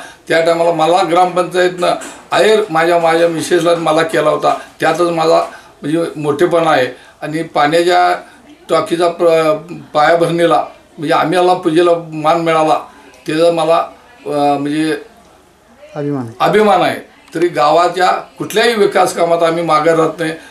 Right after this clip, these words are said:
Speaker 1: माझी मिसेस ज्या टायमाला निवडून आली त्या टायमाला आम्ही मंगलावाहिनी जगदाळे, बापूसाहेब जगदाळे, हैबतराव जगदाळेंच्या घरी जाऊन आम्ही जागेची मागणी केली. नंतर यादव साहेब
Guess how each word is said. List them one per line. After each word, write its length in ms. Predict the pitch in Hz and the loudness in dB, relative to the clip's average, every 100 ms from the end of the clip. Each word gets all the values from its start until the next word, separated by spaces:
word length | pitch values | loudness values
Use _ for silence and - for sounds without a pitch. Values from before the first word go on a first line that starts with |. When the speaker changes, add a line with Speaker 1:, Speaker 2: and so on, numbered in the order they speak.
| - | -10
Speaker 1:
माझी 300 | 139 147 151 | -2 0 0
मिसेस 360 | 180 165 165 175 | -2 0 2 2
ज्या 200 | 170 170 | 2 2
टायमाला 360 | 170 165 170 156 | 0 2 0 0
निवडून 340 | 160 160 175 | 0 2 2
आली 260 | 170 165 170 - - - | 2 0 -2 -6 -14 -2
त्या 180 | 165 170 | 0 2
टायमाला 320 | 165 165 160 | 0 2 0
आम्ही 280 | 165 170 170 - - - 160 | 0 -4 -6 -14 -20 -16 -8
मंगलावाहिनी 720 | 147 151 165 165 165 170 170 | -4 0 2 4 2 0 -2
जगदाळे, 680 | - 123 143 147 156 160 156 - | -4 -4 -2 0 0 0 -4 -6
बापूसाहेब 480 | 131 131 - 165 160 | -4 -4 -2 -2 0
जगदाळे, 440 | 151 147 151 156 156 156 - - - | 0 -2 -2 -4 -6 -10 -20 -20 -6
हैबतराव 640 | 131 135 147 156 156 156 - - - - | -4 -2 -4 -4 -2 -2 -4 -10 -20 -6
जगदाळेंच्या 540 | 139 139 156 156 156 | -4 0 2 0 -2
घरी 240 | 143 123 147 | -4 -4 -4
जाऊन 260 | 147 147 135 - _ - | -2 -4 -6 -14 _ -10
आम्ही 180 | 131 143 | -6 -2
जागेची 460 | 139 135 147 151 | 0 -2 -2 -4
मागणी 400 | 156 139 135 156 | -2 -2 0 0
केली. 320 | 165 156 143 - - - - | 0 0 0 -4 -8 -18 -6
नंतर 360 | 143 139 175 | -4 -2 0
यादव 300 | 165 151 170 | 2 2 0
साहेब 280 | 170 165 | 2 2